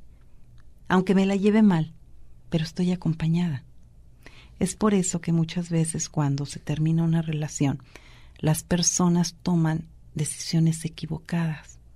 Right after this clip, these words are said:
porque tienen la necesidad de estar acompañados de alguien. Y tienen miedo también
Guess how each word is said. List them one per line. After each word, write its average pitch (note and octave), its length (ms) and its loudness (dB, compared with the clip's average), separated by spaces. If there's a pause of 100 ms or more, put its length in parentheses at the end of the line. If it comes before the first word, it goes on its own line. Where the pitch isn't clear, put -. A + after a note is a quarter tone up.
(420)
porque D#3+ 260 -4
tienen F#3 380 0
la E3 100 0
necesidad D#3+ 680 -4
de D#3+ 60 -2
estar D#3+ 460 -6 (320)
acompañados D3+ 880 -8
de D3 160 -6
alguien. C#3+ 340 -10 (1500)
Y F#3 100 2
tienen G#3 340 6
miedo A3+ 300 4
también D#3 480 -2